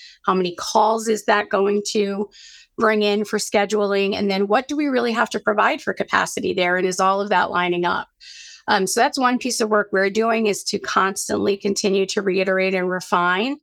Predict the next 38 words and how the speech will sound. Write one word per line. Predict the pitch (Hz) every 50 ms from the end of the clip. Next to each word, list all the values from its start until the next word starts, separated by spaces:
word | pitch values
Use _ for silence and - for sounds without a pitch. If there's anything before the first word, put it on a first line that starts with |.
| _ -
our | 202 196 196 202 196 196
data, | 175 - - 165 165 180 202 240 294 330 320 _ -
all | - 202 196 208 208
the | 220
data | 214 214 196 190 196 196
that | 185 185 - -
we | - 180
have, | 165 - 190 185 190 208 226
to | - 214 208
make | 180 180 175
sure | - - 185
we're | 180 185 196
able | - 190 185 180 190
to | 185 - 180
project. | - - 190 175 - 180 175 156 - - - - - - - - - _ _
The | - 262 - -
other | - 294 302 440 440 415
piece | - - - 269 247 226 - - - -
is, | 214 208 202 196 196 190 196 -
interestingly, | - 220 226 - 247 220 - - 190 190 190 190 190 185 190 190 208 - _ - - - - _ -
um, | 254 208 196 202 190 202 202 - - -
it | 220 220
doesn't | - 277 302 359 370
create | 359 - 339 339 294 -
more | 269 247 220
capacity, | - 226 - - - - 226 226 226 220 - 202 190 175 170
but | 185 185
it | 190 190 185
helps | - - 233 220 226 - - -
us | - 208 214 - - - -
create | - - 220 196 196
a | 202
more | 190 196 190 190 190 190 185 190 196 185 - _ - - - _ _ _ _ -
efficient | 240 220 202 - - - - 247 233 - - 247 220 202 - -
process | - - 190 185 202 - - 240 233 233 226 -
where | - 202 190 185
we | 190 190 196 196
can | - - - 208 190 190 190 190 185 185 196